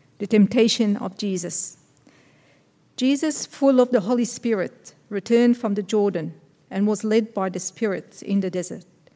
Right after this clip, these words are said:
where for forty days he was tempted by the devil.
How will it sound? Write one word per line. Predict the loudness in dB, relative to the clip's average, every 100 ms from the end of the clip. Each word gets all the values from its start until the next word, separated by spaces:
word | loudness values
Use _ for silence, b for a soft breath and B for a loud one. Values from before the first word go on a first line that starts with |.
| b b b b b
where | 2 4 4
for | 0
forty | 0 2 2 2
days | 2 0 -2 -6
he | -6 -4
was | -6
tempted | 0 4 4 2 -2
by | 0 2
the | 2 0
devil. | -4 -2 -6